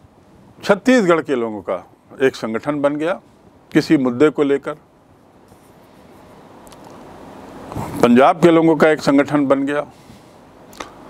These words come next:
तो इस प्रकार क्षेत्र के आधार पर संगठन बन जाता है।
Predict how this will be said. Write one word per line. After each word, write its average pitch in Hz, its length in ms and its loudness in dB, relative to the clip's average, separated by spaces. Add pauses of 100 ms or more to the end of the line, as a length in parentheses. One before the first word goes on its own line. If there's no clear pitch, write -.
(360)
तो 202 100 6
इस 185 80 0
प्रकार 190 280 2
क्षेत्र 160 480 2
के 190 120 0
आधार 175 300 2
पर 180 140 -10
संगठन 156 460 -10
बन 151 140 -8
जाता 143 380 -6
है। 151 140 -16